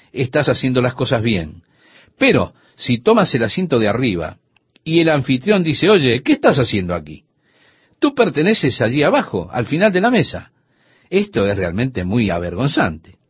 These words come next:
Así que mejor es que tome el lugar más bajo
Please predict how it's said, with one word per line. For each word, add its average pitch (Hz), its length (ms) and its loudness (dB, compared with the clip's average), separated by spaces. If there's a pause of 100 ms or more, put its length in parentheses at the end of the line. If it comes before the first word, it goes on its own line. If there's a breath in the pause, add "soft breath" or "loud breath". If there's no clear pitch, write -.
(300)
Así 247 280 0
que 190 140 0
mejor 151 320 2
es 180 100 0
que 135 140 -2
tome 151 280 0
el 113 60 0
lugar 123 260 0
más 127 180 0
bajo 123 400 -4